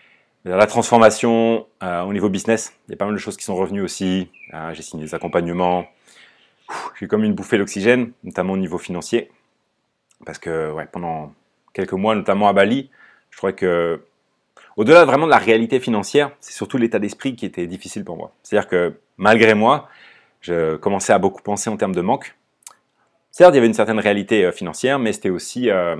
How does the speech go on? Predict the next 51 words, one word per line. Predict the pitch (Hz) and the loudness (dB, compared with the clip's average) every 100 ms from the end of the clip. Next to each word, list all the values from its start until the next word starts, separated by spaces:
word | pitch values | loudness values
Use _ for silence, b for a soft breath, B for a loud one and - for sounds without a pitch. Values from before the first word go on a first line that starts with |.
| 78 _ - | -10 _ -12
juste | 92 110 - _ _ _ _ - | -8 -8 -10 _ _ _ _ -10
moi | 92 98 127 139 | -2 2 2 2
qui | 101 | -4
me | 92 | -4
mettais | 95 98 | -2 -2
une | 98 | -4
pression. | - 95 - 147 - | -4 -8 -6 -8 -8
La | 73 | -12
plupart | - 101 107 | -8 0 2
du | 95 | 2
temps, | - 135 117 | 2 4 4
euh, | 95 85 73 - | 2 -2 -10 -8
j'avais | 98 87 | -6 -4
quand | 98 | -2
même | 107 | -2
de | |
l'argent, | 95 90 107 95 | 0 -2 -4 -6
hein, | 107 | -12
sur | - 101 | -14 -14
mon | 101 143 | -6 -4
<laughs> | |
compte | - 113 | -4 -4
en | 98 | -4
banque. | 110 120 B B B B B | -4 -4 B B B B B
Euh, | 87 85 85 87 | -8 -8 -10 -10
le | 107 | -8
problème, | 104 117 131 135 | -2 2 4 4
on | |
va | 117 | 4
dire, | 123 | 4
en | 110 | 2
vrai, | 101 139 | 2 0
n'existait | 135 110 110 104 98 | 0 -4 -8 -8 -4
pas, | - 143 143 - b b b | 4 4 4 -6 b b b
mais | 92 90 | 0 0
je | 104 | 0
me | 101 | -4
projetais | - 104 - | -2 -2 0
dans | 113 | -2
le | |
futur | 104 98 - 147 123 | -2 -6 2 4 4
et | 92 87 85 82 - _ | 4 4 2 -4 -18 _
je | - | -12
me | 87 | -8
re-, | 80 80 82 80 | -6 -6 -6 -6
je | - | -6
retombais | 101 110 | 0 2
dans | 113 | 2
tous | 95 117 | 2 -2
mes | 104 92 85 - _ | -2 -2 -4 -10 _
travers. | - 90 117 - | -8 -2 -2 -4